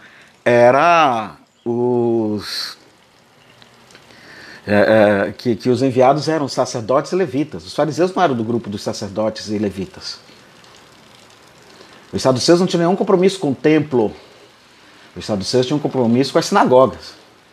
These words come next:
Perdão, mas, oh, deixa eu refazer aqui. Os fariseus não tinham nenhum compromisso com o templo. Quem tinha compromisso com o templo eram os sacerdotes e levitas. Quem tem compromisso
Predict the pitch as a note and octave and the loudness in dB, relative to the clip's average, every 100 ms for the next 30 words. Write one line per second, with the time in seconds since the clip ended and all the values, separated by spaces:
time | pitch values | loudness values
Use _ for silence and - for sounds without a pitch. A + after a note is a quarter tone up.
0 | _ C3+ C3 A#2 F#2 - _ - - - | _ 0 0 0 -4 -14 _ -20 -20 -20
1 | _ _ - - A#2 C#3+ C3 A2 A#2+ C#3+ | _ _ -20 -8 0 2 2 0 0 0
2 | C3+ B2+ A#2+ A2+ - - _ - - - | 2 0 0 -4 -10 -16 _ -20 -20 -20
3 | - - C3 C3 B2+ D3 C#3+ A#2 E3+ F3+ | -12 -2 2 2 4 4 4 4 0 0
4 | F3+ F3 F#3+ G3+ F3+ E3+ E3+ - G#3 - | -2 -4 -2 0 0 -2 -4 -6 -6 -2
5 | E3+ F#3 A#2+ F#2+ - _ _ _ _ _ | -2 -2 -8 -12 -14 _ _ _ _ _
6 | _ _ - C#3+ G3+ F#3+ F3+ E3 E3 C#3+ | _ _ -4 2 4 4 2 0 -2 0
7 | F3 F#3 F3+ C3 G#2+ - F#2 - G2+ - | -2 2 2 2 -2 -10 -10 -8 -8 -6
8 | G#2 B2 - E3+ G3 G3+ D#3 D3+ G2 - | -2 0 -2 -6 -4 -2 -2 -4 -12 -20
9 | - _ _ _ _ _ _ _ _ - | -20 _ _ _ _ _ _ _ _ -20
10 | - - - - - F3 A3+ G#3+ F#3 D#3 | -20 -20 -20 -20 2 4 4 4 2 0
11 | D3+ A#2 C3 D#3 - - G2 | -2 -4 -2 -4 -4 -10 -14